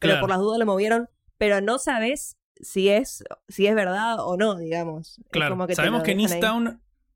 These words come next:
Speaker 2: lo más probable es que no haya hecho nada, no sabemos si, eh, en el primer lugar que, que sabemos que trabajó, eh, de
Speaker 1: Claro,
Speaker 2: dónde lo transferieron,
Speaker 1: y esto,
Speaker 2: ahí hizo
Speaker 1: de,
Speaker 2: algo.
Speaker 1: que la transfirieron. Y,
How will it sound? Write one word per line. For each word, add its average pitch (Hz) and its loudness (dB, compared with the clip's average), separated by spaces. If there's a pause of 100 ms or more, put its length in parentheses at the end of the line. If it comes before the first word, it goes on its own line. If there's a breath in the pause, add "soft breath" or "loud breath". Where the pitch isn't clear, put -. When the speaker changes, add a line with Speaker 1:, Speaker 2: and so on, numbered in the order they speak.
Speaker 2:
lo 131 -4
más 156 -4
probable 180 -2
es 175 -4
que 170 -2
no 156 0
haya 165 0
hecho 180 -2
nada, 190 0
no 170 -2
sabemos 156 -2
si, 165 -4 (140)
eh, 131 -4
en 127 -4
el 131 -6
primer 143 -2
lugar 147 -2
que, 131 -8
que - -12
sabemos 135 -8
que 143 -4
trabajó, 147 -2
eh, - -14
de 139 -16
Speaker 1:
Claro, 196 2
Speaker 2:
dónde 180 0
lo 165 -4
transferieron, 147 2
Speaker 1:
y - 2
esto, 156 2
Speaker 2:
ahí 147 -2
hizo - -6
Speaker 1:
de, 196 4
Speaker 2:
algo. 185 0
Speaker 1:
que 196 -2
la 190 -2
transfirieron. 180 -2 (100)
Y, 226 -4